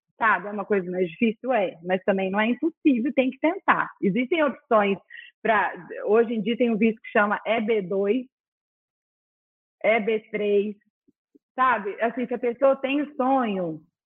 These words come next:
de vir morar aqui, eu falo que tem que vir legal, legal. Não tente vir, "Ah, eu vou ficando e vou, vou casar com", eu nunca fiquei legal nem um dia. Eu não acho que vale a pena, entendeu? Eu acho que é um caminho difícil,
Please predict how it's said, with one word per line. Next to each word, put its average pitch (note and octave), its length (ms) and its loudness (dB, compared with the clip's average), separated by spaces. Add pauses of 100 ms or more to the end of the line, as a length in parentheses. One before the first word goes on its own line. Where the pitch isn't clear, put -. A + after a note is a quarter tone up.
(500)
de G3+ 160 -2
vir A3+ 220 -2
morar G#3+ 380 2
aqui, A#3 600 -2
eu G#3 240 6 (160)
falo A3+ 260 2
que - 60 -20
tem C4 160 -4
que C4+ 80 -4
vir B3 180 0
legal, A#3+ 640 0 (160)
legal. G3+ 720 0 (400)
Não A3 260 0
tente C4+ 400 0
vir, B3 480 -2
"Ah, D4 200 2
eu B3+ 60 -6
vou C#4 120 -6
ficando A#3+ 1120 0 (200)
e A3 120 -8
vou, A#3+ 420 0
vou A#3 140 -2
casar A3+ 400 0
com", A#3+ 80 -12
eu A#3 160 2
nunca F4 320 0
fiquei C4+ 240 -2
legal A3 340 2
nem A#3+ 220 0
um F4 100 2
dia. F3+ 540 2
Eu G3+ 100 -6
não A#3+ 160 0
acho B3 240 0
que C4 80 -4
vale G#3 240 2
a F#3+ 60 0
pena, E3 440 -4 (540)
entendeu? F3+ 360 -2
Eu F#3 120 0
acho F#3 260 -2
que A#3 80 -2
é A3 60 0
um A3 80 -4
caminho A3 500 2
difícil, C4+ 880 0